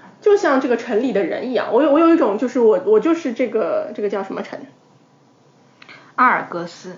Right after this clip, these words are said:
Speaker 1: 对，我们，我们就像阿尔戈斯的城的城，普通城民，我们什么都不知道，但我们知道正在打仗，然后我们知道我们的国王已经出去十年了，我们的，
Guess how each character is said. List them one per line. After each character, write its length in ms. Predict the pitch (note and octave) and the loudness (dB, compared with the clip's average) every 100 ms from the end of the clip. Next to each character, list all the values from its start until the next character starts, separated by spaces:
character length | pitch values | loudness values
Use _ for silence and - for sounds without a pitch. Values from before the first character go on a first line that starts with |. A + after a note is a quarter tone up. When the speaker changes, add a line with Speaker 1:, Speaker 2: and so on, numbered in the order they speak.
| - | -8
Speaker 1:
对， 120 | G3 | -6
我 240 | G3 G3 | -2 -2
们， 140 | A3 A#3 | 0 0
我 60 | A3+ | 0
们 140 | A#3 | 2
就 100 | - | 2
像 140 | E4 | 2
阿 80 | C4 | 0
尔 140 | C#4 G#3+ | 0 0
戈 160 | F3+ | -2
斯 160 | - B3+ | -4 -2
的 120 | B3 | -2
城 280 | A3 F#3 E3 | -2 -6 -4
的 420 | A3 G3+ E3+ C#3+ - - | 0 0 0 -4 -12 -18
城， 240 | - B3+ G#3 | -6 -4 -4
普 200 | - G#3 | -4 -2
通 260 | D#4+ D#4 | 2 2
城 180 | E4 A3 | 2 0
民， 240 | A3+ F3 D#3 | -2 -2 -2
我 100 | G#3+ | -2
们 120 | A3 | -2
什 140 | A3 | -2
么 60 | F#3+ | -2
都 120 | B3 | -2
不 100 | C4 | -2
知 160 | C4 A3+ | -4 -2
道， 220 | C4 - | -2 -2
但 160 | A#3 A3+ | -2 0
我 80 | G3+ | -2
们 140 | F#3+ | -4
知 80 | G#3 | -4
道 220 | B3+ A3+ | -2 0
正 220 | G#3+ A#3+ | -2 -2
在 180 | A3+ G#3+ | -2 -4
打 200 | G#3 A#3 C4+ | -4 -8 -4
仗， 300 | B3+ G#3+ D#3+ | -4 -2 -6
然 140 | F#3 | -10
后 120 | A3+ | -8
我 60 | G#3 | -8
们 80 | G3+ | -8
知 100 | G#3+ | -4
道 140 | G#3+ | -2
我 40 | |
们 80 | F3+ | -2
的 80 | F#3 | -6
国 240 | F#3+ G#3+ | -4 0
王 220 | A#3 G#3+ G#3+ | 0 0 -2
已 40 | |
经 160 | G3 G3+ | -4 -6
出 160 | - | -8
去 180 | A3+ A3 | -8 -8
十 200 | G#3+ A3 | -6 -6
年 220 | A3 G3+ | -4 -2
了， 200 | G3 F#3+ | -2 -2
我 80 | F#3+ | -2
们 260 | F3+ F3+ F#3+ | -4 -8 -4
的， 300 | G#3+ G#3 | 0 0